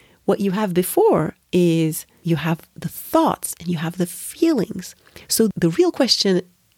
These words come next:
as far as going after what we want in life is, what do I have to think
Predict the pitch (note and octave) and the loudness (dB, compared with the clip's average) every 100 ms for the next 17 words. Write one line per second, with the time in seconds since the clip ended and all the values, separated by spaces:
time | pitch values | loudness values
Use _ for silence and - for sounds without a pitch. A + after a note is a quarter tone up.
0 | _ - E3+ - E3+ E3+ D#3 C#3+ E3+ F3 | _ -2 -2 0 2 2 0 2 4 4
1 | F3 F#3 F#3 - E3 E3 E3 F3 D#3+ D#3+ | 2 -2 -2 -2 0 0 0 0 2 2
2 | D4+ - G3+ E3+ E3 E3 D#3+ - F3 E3 | 2 2 2 2 2 2 0 0 4 4
3 | D#3+ - - - - _ _ _ _ _ | 2 -2 -12 -20 -20 _ _ _ _ _
4 | F3 G3 C#4+ C#4 A3+ F#3 - - - - | 0 2 4 2 0 0 -4 -6 -6 -6
5 | E3+ - - - F3+ - - | -6 -8 -2 2 2 0 -12